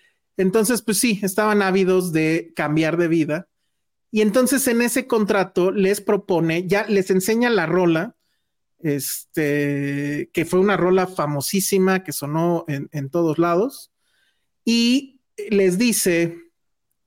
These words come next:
bueno, en el contrato no lo leen, lo firman, se van con el dinero y después se dan cuenta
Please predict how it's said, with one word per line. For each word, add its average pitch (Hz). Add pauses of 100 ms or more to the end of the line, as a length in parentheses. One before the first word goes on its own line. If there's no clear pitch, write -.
(680)
bueno, 214
en 202
el 202
contrato 240
no 220
lo 226
leen, 180
lo 160
firman, 208
se 175
van 170
con 196
el 156
dinero 165
y 196
después 175
se 240
dan 190
cuenta 156